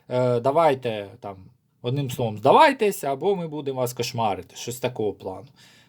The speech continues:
Ну, щ-, щось прозвучить, однозначно таке.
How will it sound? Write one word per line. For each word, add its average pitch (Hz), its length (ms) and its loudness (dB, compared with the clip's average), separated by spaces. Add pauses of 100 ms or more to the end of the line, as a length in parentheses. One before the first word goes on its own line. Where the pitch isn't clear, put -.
(100)
Ну, 190 60 -4
щ-, - 160 0
щось 294 280 2
прозвучить, 190 720 2 (460)
однозначно 131 760 -2
таке. 285 460 -2